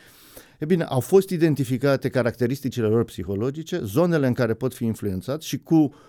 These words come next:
foarte puține mijloace, cu foarte puține consumări, au fost direct țintiți de către, uh, manipulare,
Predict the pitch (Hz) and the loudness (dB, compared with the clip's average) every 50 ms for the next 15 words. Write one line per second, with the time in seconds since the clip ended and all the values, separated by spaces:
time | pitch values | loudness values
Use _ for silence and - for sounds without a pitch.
0 | _ _ _ _ _ - - - - - 131 160 190 190 156 - 165 - - 135 | _ _ _ _ _ -20 -20 -20 -12 -4 0 2 2 2 2 0 -2 -2 -2 -4
1 | - - 139 135 131 123 123 120 120 110 104 101 95 - - - 107 - - - | -2 0 2 2 4 4 2 2 0 -2 -4 -4 -4 -6 -8 -10 -10 -10 -10 -6
2 | 156 170 170 - 170 131 139 135 - 139 131 127 107 117 113 110 - 147 151 147 | -4 -4 -4 -4 -6 -6 -6 -8 -6 -6 -6 -6 -4 -6 -6 -6 -6 -6 -4 -2
3 | 131 127 120 - - 147 147 143 - - - _ _ _ _ - 107 - - 127 | -2 -4 -4 -4 -4 -4 -4 -4 -6 -14 -20 _ _ _ _ -14 -8 -2 2 4
4 | 135 127 110 135 143 147 - - - - _ - - 139 127 117 - - 123 120 | 4 6 6 4 2 2 0 -6 -20 -20 _ -8 -2 -2 0 0 0 -2 -4 -4
5 | 110 - - 98 92 107 120 117 95 - - 110 110 104 - 107 104 101 98 95 | -4 -6 -10 -8 -4 -2 -2 -2 -2 -2 -2 -2 -2 -2 -4 -4 -2 0 0 -2
6 | 90 - - - - - _ - - 104 98 95 90 90 90 87 85 82 80 82 | -2 -4 -10 -20 -20 -20 _ -8 -4 -2 -2 -2 -2 -2 -4 -4 -6 -8 -10 -10
7 | 82 92 117 117 113 107 110 113 98 95 90 92 101 156 196 | -4 0 2 2 2 2 2 0 -2 -2 -2 -4 -4 -6 -8